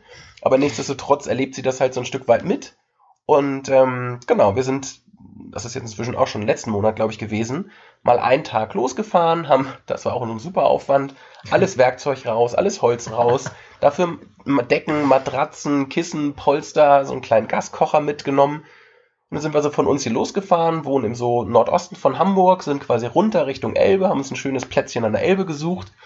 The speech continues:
Speaker 2: und haben dann da auf dem kleinen Gaskocher so eine Nudeldose,
Speaker 1: <laughs>
Speaker 2: Ravioli oder sowas warm gemacht und das gegessen und so ein bisschen mit unserem Campingbesteck und so. Sie fand das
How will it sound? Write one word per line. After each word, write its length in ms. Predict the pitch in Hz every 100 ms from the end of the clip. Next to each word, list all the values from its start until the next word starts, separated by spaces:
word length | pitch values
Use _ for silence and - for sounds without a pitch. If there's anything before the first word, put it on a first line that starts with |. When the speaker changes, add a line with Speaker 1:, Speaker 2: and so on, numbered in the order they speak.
| - - -
Speaker 2:
und 160 | 139 147
haben 100 | 135
dann 120 | 127
da 80 | 113
auf 80 | -
dem 120 | 120
kleinen 220 | - 110
Gaskocher 580 | 135 165 - 175 - 139
so 60 | 123
eine 180 | 107
Nudeldose, 1040 | 107 147 196 190 180 175 175 180 170 170 170 - - -
Speaker 1:
<laughs> 200 | 175 -
Speaker 2:
Ravioli 760 | 185 - 170 - 143 190 214
oder 140 | 175 170
sowas 320 | 165 160 151
warm 240 | 135 170 170
gemacht 420 | 151 156 - -
und 140 | 131
das 100 | -
gegessen 560 | - 120 202 196 196 202 - - _
und 140 | - 147
so 60 |
ein 60 | 139
bisschen 380 | 131 127 123 113
mit 160 | 104 90
unserem 220 | 104 107
Campingbesteck 680 | 240 226 170 160 - 165 151
und 120 | 139
so. 140 | 135
Sie 160 | 123 127
fand 240 | 120 147
das 200 | 147 -